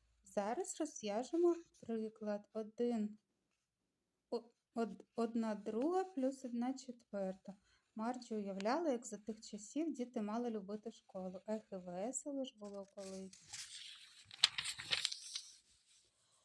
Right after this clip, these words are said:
Да, маю сподівання, що колись, мабуть,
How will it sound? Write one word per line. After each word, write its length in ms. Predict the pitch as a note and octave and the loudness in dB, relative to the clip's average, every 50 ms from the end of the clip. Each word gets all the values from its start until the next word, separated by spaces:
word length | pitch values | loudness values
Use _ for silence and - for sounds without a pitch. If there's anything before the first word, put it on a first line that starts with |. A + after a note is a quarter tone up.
| _ _ _ _ _ _ - - - - | _ _ _ _ _ _ -20 -20 -16 -10
Да, 280 | G#3+ G#3+ C#4+ E4 G4+ A4 A4 - - - - - - - - - - - _ _ _ _ _ _ _ _ _ _ - | -2 4 6 6 6 6 4 0 -6 -16 -18 -18 -20 -20 -20 -20 -20 -20 _ _ _ _ _ _ _ _ _ _ -2
маю 340 | A#3+ A#3+ C#4 D#4 E4+ D#4+ D4+ | 2 4 4 4 4 2 0
сподівання, 880 | - - - B3 A3+ G#3+ A3+ A3+ G#3+ A#3 B3+ D4 D#4 D#4 D#4 D#4 D#4 | -2 -4 -4 -4 -4 -2 -4 -6 -4 0 2 2 4 4 2 2 0
що 520 | - - - - - - - G#3+ G#3+ A3+ A3+ A#3 A#3 - - _ _ _ _ _ _ _ _ _ _ _ _ _ _ _ _ _ _ _ _ _ _ _ _ _ _ _ _ _ _ _ _ | -2 -8 -10 -12 -12 -10 -8 -6 -4 -4 -4 -4 -6 -8 -14 _ _ _ _ _ _ _ _ _ _ _ _ _ _ _ _ _ _ _ _ _ _ _ _ _ _ _ _ _ _ _ _
колись, 540 | - A3 G#3 G#3 G#3 A3 G#3+ A3 - - G3+ | -8 -6 -4 -4 -4 -6 -6 -8 -10 -10 -8
мабуть, 560 | G3 F#3+ F#3 F3+ F#3+ F#3+ G3 G3+ - - | -8 -8 -8 -8 -10 -12 -14 -16 -18 -20